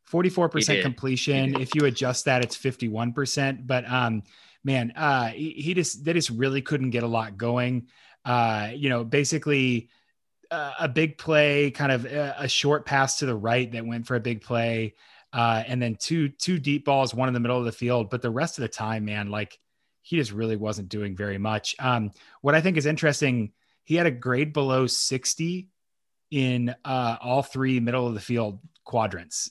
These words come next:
Speaker 1: or, like, so
Speaker 2: Hmm.
Speaker 1: between the numbers, short, middle, and long, below, below sixty. Like, they were not connecting on these kind of intermediate routes, which is surprising to me because Oklahoma State has a gigantic tight end.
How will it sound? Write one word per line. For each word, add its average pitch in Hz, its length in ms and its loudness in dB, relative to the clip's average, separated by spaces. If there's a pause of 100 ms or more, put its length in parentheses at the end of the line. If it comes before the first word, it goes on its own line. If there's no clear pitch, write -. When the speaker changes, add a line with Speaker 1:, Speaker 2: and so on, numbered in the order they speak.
Speaker 1:
or, 117 360 0
like, 113 220 -4 (400)
so 147 160 0
Speaker 2:
Hmm. 120 40 -2
Speaker 1:
between 147 340 0
the 156 80 2
numbers, 139 500 2 (180)
short, 160 280 2
middle, 139 220 2
and 120 120 0
long, 98 380 -2
below, 120 260 0
below 120 200 0
sixty. 110 400 -4
Like, 104 180 -6
they 147 120 4
were 156 100 6
not 131 180 4
connecting 123 400 0
on 113 80 0
these 113 140 -2
kind 113 160 -2
of 113 80 -8
intermediate 110 420 -4
routes, 104 360 -8 (280)
which 170 160 0
is 185 80 2
surprising 202 420 2
to 190 100 -2
me 202 100 4
because 156 240 0
Oklahoma 175 380 0
State 151 260 -2
has 131 220 -2
a 110 200 -2 (300)
gigantic 104 840 -4
tight 80 220 -10
end. - 80 -20